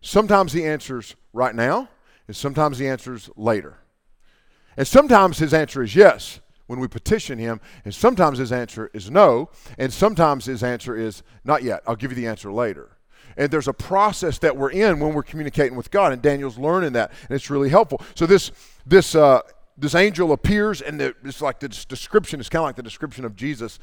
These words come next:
in Revelation, in John's vision. It's really intense. And it says that literally, when he speaks, his voice is like a, like a, like a stadium full of people. When I was a kid, back when I was a kid, the Tennessee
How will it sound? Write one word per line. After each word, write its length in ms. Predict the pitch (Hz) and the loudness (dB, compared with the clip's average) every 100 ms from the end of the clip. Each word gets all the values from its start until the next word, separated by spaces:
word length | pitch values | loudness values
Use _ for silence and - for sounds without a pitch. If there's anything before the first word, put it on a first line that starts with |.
| - - | -20 -10
in 140 | 127 127 | -6 0
Revelation, 560 | 135 113 120 143 113 | 0 2 0 -2 -6
in 100 | 104 | -8
John's 280 | 113 120 107 | -4 -4 -4
vision. 300 | 92 143 104 | -6 -6 -8
It's 100 | 82 | -8
really 200 | 156 143 | -6 -6
intense. 400 | 98 147 139 - - - - - | -6 -6 -6 -8 -18 -18 -12 -6
And 80 | |
it 40 | 147 | -2
says 260 | - 185 | 2 2
that 160 | 143 147 | 4 2
literally, 680 | 147 165 247 220 151 147 139 - - _ _ _ _ _ | 8 8 8 8 4 4 0 -12 -20 _ _ _ _ _
when 140 | 131 | -10
he 60 | 151 | -8
speaks, 680 | - - - 185 240 - - - - - | -10 -12 -6 -4 -4 -6 -16 -16 -16 -8
his 180 | 156 | -8
voice 640 | 113 90 202 220 185 139 147 | -8 -4 0 2 0 -2 -4
is 140 | 143 | -4
like 240 | 151 147 | -2 -4
a, 120 | 135 104 - _ _ _ | -6 -12 -18 _ _ _
like 200 | 131 135 | -8 -4
a, 220 | 123 104 - _ _ | -2 -4 -6 _ _
like 100 | 135 | -10
a 60 | 117 | -8
stadium 640 | - - 180 190 202 180 | -8 -4 -2 0 0 -2
full 220 | 143 170 143 | -2 -2 -2
of 100 | - | 0
people. 400 | 165 165 107 - - | -4 -4 -8 -10 -10
When 100 | 156 | -6
I 40 | |
was 100 | 175 | -4
a 60 | 143 | -6
kid, 520 | - 214 226 170 123 - - - | -6 0 4 4 0 -6 -20 -6
back 160 | - 202 | 2 2
when 100 | 220 | 2
I 40 | |
was 100 | 180 | -2
a 60 | 131 | -4
kid, 340 | - 190 208 | -2 6 6
the 80 | 139 | 6
Tennessee 680 | - 202 190 - 190 180 147 | -2 -2 -2 -4 -6 -6 -10